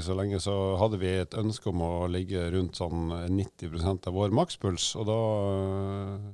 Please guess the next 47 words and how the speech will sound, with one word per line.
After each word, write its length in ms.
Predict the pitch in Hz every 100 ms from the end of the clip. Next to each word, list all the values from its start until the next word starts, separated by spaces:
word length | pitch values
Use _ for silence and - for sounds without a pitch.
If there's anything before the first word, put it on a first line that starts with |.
| - -
fant 180 | 117 -
vi 80 | 95
jo 20 | 90
fort 180 | 110 117
ut 220 | 113 90
at 100 | - -
da 220 | 104 113 98
er 80 | 85
den 300 | 92 85 82
farta 300 | 104 - 90
og 80 | 92
den 100 | 95
vinkelen 340 | 135 143 85 82
det 80 | 87
vi 140 | 85 85
trenger, 400 | 98 95 80 87
og 40 |
da 80 | 110 107
hadde 240 | 110 107
vi 100 | 87 85 82 - _ _ _ _ _
egentlig 440 | 98 104 160 - 98
helt 220 | 95 117 -
ålreite 480 | 110 110 101 92 92
intervaller 460 | 92 90 92 107 98
alle 240 | 90 98 95
fem. 180 | 156 180
Det 40 | 101
var 80 | 95
ikke 80 | -
sånn 140 | -
at 60 | 104
det 60 | 95
var 80 | 92
noe 80 | 90
katastrofe 640 | 95 98 87 107 104 92
hverken 320 | 90 90 92
i 80 | 87
første 300 | - 104 110
eller 80 | 92
siste, 320 | 92 143 -
men 80 | 190
det 40 | 160
var 80 | 107
sånn 220 | 107 101
ganske 460 | 98 110 113 - 101
tungt, 460 | 107 104 - - 101
eh, 320 | 92 90